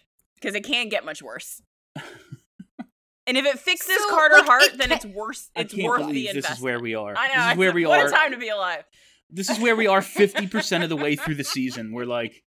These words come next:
Speaker 2: "Yeah, Alex Lyon, gotta get him in."
Speaker 3: So,
Speaker 1: <laughs>
Speaker 3: I don't, oh God, I've got a lot of opinions.
Speaker 1: <laughs>
Speaker 3: And this is the
Speaker 2: You?
Speaker 3: team that only a couple years ago played ten goalies. Like,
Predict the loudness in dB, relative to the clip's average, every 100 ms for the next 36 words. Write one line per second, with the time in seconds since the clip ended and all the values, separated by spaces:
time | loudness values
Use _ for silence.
0 | -20 -8 -4 4 4 4 0 -2 0 0
1 | 0 2 2 4 4 4 4 2 0 -4
2 | _ -20 -20 _ -18 -14 -4 -2 -2 -4
3 | -8 -10 -12 -14 -2 2 2 0 2 4
4 | 4 2 2 2 4 4 4 4 4 4
5 | 4 -2 -6 -8 -6 -6 -4 0 0 0
6 | -4 -12 -6 -2 0 -2 0 4 8 8
7 | 6 2 0 2 2 0 4 4 4 -2
8 | -6 -6 -4 -4 -4 -4 -4 -4 -4 -4
9 | -4 -6 -8 -8 -12 -6 -2